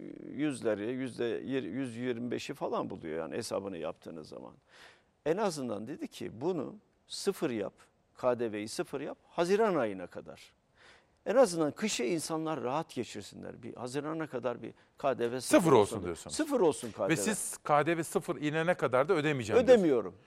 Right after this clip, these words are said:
Speaker 2: Ama kesecekler, ne olacak?
Speaker 1: E, mum ışığında ne olacak yani?
Speaker 2: Gerçekten mi?
Speaker 1: Şeyin gönderdiği kandiller var. Bahçeli'nin. Kandilleri yakarız.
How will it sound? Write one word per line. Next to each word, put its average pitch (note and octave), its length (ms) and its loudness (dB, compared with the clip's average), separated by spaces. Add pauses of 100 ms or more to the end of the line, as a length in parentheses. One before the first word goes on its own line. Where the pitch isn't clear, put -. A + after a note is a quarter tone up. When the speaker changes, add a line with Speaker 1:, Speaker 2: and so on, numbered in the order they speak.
(120)
Speaker 2:
Ama C3+ 140 0
kesecekler, E3+ 640 2
ne D#3 60 0
olacak? D3+ 340 -2 (280)
Speaker 1:
E, A#2 80 -6
mum F#3+ 320 -2
ışığında A#3+ 480 -4
ne E3+ 100 -10
olacak F3 460 -10
yani? B2+ 180 -8 (220)
Speaker 2:
Gerçekten D3+ 520 2
mi? G#2 80 -8 (420)
Speaker 1:
Şeyin C#3+ 340 0
gönderdiği D#3 560 4
kandiller E3 540 4
var. D#3 240 2 (1120)
Bahçeli'nin. B2 600 0 (480)
Kandilleri C#3 580 -2
yakarız. A#2 580 -2